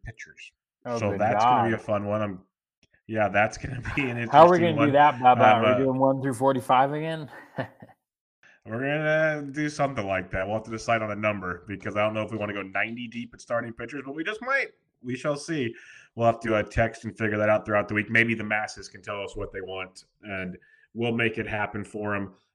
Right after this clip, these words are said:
Speaker 1: But, uh, it was a fun one. Any final thoughts on the outfield?
Speaker 2: Uh, no, I, I think this was definitely, um, a lot of, um,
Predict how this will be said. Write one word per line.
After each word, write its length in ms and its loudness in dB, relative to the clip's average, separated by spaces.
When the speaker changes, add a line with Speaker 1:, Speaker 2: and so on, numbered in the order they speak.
Speaker 1:
But, 280 -2
uh, 80 -2
it 100 0
was 140 -2
a 40 -2
fun 300 2
one. 220 0
Any 180 -2
final 320 -4
thoughts 320 -2
on 60 -4
the 100 -6
outfield? 360 -10
Speaker 2:
Uh, 300 2
no, 340 4
I, 300 0
I 20 -8
think 180 -6
this 160 -8
was 300 -6
definitely, 920 -6
um, 420 -8
a 100 -6
lot 320 -2
of, 300 -6
um, 680 -12